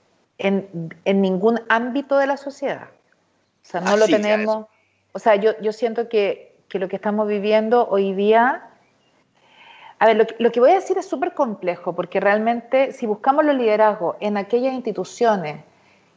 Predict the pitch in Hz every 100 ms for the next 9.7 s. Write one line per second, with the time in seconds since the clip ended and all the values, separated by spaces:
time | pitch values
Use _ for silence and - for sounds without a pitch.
0 | _ _ _ _ _ _ _ - 202 180
1 | 156 113 - 175 170 165 151 120 - 160
2 | 180 175 175 240 233 175 151 190 - 175
3 | 175 202 165 160 - 175 _ 175 139 139
4 | 175 160 165 160 151 - 175 196 220 226
5 | 214 208 185 180 190 190 190 190 180 165
6 | 170 175 208 240 381 440 226 233 233 233
7 | 226 220 202 208 240 247 247 - 220 226
8 | 220 208 202 208 220 226 220 208 202 220
9 | 220 196 175 151 139 110